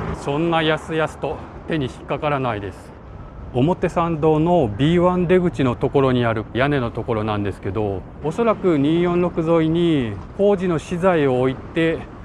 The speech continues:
そこからこの屋根を伝って、今、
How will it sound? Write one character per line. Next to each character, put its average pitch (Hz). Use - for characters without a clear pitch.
そ -
こ 208
か 208
ら 202
こ 190
の 185
屋 196
根 190
を 135
伝 -
っ 147
て、 170
今、 156